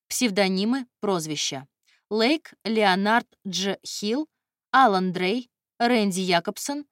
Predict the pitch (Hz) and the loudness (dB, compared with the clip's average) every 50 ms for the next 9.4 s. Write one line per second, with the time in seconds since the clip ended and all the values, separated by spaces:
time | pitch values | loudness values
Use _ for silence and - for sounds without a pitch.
0 | _ _ _ 247 269 269 233 196 185 185 190 180 - - - 208 208 - 240 254 | _ _ _ -4 0 0 0 0 0 -2 -2 -2 -4 0 0 0 0 0 -2 -4
1 | 269 254 - _ _ _ _ - 247 254 240 226 214 214 202 180 175 165 - - | -4 -4 -8 _ _ _ _ -2 0 2 4 4 4 4 4 2 2 0 -4 -10
2 | - - 233 247 277 302 - _ _ _ _ _ _ - 240 214 202 190 196 180 | -4 -2 -2 -2 -2 -4 -8 _ _ _ _ _ _ 0 4 4 4 4 2 -4
3 | 175 180 165 202 226 240 247 285 311 320 - _ _ _ _ _ _ - 262 247 | -6 -8 -4 -2 0 0 2 0 0 -4 -8 _ _ _ _ _ _ 2 2 4
4 | 262 240 - - 202 170 - - - - - - _ _ _ _ _ _ _ _ | 2 2 0 0 0 0 0 -4 -8 -12 -14 -14 _ _ _ _ _ _ _ _
5 | _ _ _ _ _ _ _ _ _ _ _ _ _ - 277 285 - - 269 196 | _ _ _ _ _ _ _ _ _ _ _ _ _ 4 4 4 4 0 0 0
6 | 170 151 147 147 - - - 143 143 - _ _ _ _ _ _ _ _ - 262 | 0 -4 -8 -10 -10 -12 -12 -16 -16 -18 _ _ _ _ _ _ _ _ 0 2
7 | 254 226 233 220 214 202 - - 240 254 285 302 277 294 294 294 294 294 277 - | 2 4 4 4 2 2 0 -2 -2 0 0 0 0 0 0 0 0 0 -2 -4
8 | _ - 208 202 - _ - 254 262 - - - 226 233 226 220 208 180 185 170 | _ -2 -2 -2 -4 _ -4 -4 -4 -2 -2 -2 -2 0 2 0 0 2 0 -2
9 | 151 139 139 135 131 135 - | -4 -4 -6 -10 -12 -14 -18